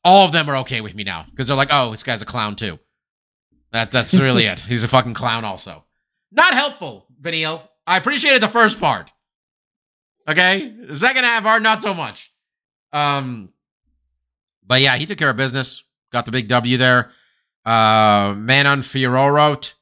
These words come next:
Speaker 1: um, beat Caitlin Chookagian. Yeah. This is when I was
Speaker 2: Got
Speaker 1: walking.
Speaker 2: you a
Speaker 1: This,
Speaker 2: win.
Speaker 1: this is when I was walking my dog. I didn't see it.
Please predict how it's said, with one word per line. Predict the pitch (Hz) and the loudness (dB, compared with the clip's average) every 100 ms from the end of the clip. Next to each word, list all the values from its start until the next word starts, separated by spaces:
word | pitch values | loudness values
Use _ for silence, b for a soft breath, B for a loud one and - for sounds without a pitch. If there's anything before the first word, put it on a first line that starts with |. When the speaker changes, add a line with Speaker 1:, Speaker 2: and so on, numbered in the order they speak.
| _ _ _ _ _ _ _ _ _ _ _ | _ _ _ _ _ _ _ _ _ _ _
Speaker 1:
um, | 131 117 110 110 104 104 | 2 4 4 2 0 -4
beat | 95 139 | -6 -6
Caitlin | - 139 135 | -2 -2 -2
Chookagian. | 131 120 143 143 127 139 135 - _ _ _ _ _ _ _ _ _ _ - _ _ _ _ _ _ _ _ _ _ | -4 -2 2 2 2 0 -4 -12 _ _ _ _ _ _ _ _ _ _ -20 _ _ _ _ _ _ _ _ _ _
Yeah. | 110 123 120 - _ _ _ _ _ _ _ _ _ _ _ - | 0 2 2 -4 _ _ _ _ _ _ _ _ _ _ _ -6
This | 131 | -4
is | |
when | 117 | -2
I | |
was | 90 | -2
Speaker 2:
Got | 82 | -2
Speaker 1:
walking. | 95 95 | -2 -2
Speaker 2:
you | 101 | 2
a | 131 | 2
Speaker 1:
This, | 139 | 2
Speaker 2:
win. | 123 | -2
Speaker 1:
this | 135 139 | -4 -2
is | |
when | 120 | 0
I | 98 | -2
was | 90 | -2
walking | 90 92 | -4 -4
my | 85 | -6
dog. | 82 80 85 | -6 -6 -2
I | 95 | -2
didn't | 87 | -2
see | 82 | -6
it. | 73 | -10